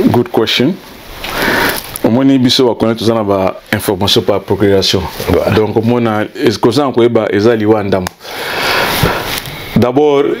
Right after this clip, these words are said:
Speaker 1: il faut d'abord, mpona ko apply, E faut d'abord ozala registered
Speaker 2: Ok.
Speaker 1: na Victoria.
Speaker 2: Ah.
Speaker 1: Et puis, faut ozala na A B N number.
Speaker 2: Yeah.
Speaker 1: Uh-huh. Oza nango. Après, sikoyo,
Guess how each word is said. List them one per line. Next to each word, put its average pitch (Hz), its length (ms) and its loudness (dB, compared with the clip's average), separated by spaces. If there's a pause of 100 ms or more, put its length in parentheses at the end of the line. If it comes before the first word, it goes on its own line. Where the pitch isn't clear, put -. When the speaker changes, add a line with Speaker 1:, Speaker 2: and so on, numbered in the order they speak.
Speaker 1:
il - 80 4
faut 139 160 2
d'abord, 120 360 4
mpona 120 440 -2
ko 104 320 0 (100)
apply, 110 520 0 (1300)
E - 100 -2
faut 127 80 2
d'abord 110 400 2
ozala 107 480 0 (440)
registered 98 640 0 (560)
Speaker 2:
Ok. 107 100 -2
Speaker 1:
na 98 340 -2 (460)
Victoria. 147 500 2 (440)
Speaker 2:
Ah. - 40 -2 (460)
Speaker 1:
Et 98 60 2
puis, - 160 -2
faut 127 140 2
ozala 107 200 2
na 104 200 -4
A 120 100 2
B 113 140 0
N 107 100 0
number. 135 300 0 (420)
Speaker 2:
Yeah. 123 200 2 (260)
Speaker 1:
Uh-huh. 117 460 0
Oza 110 160 2
nango. 110 320 2
Après, - 260 0
sikoyo, 135 480 4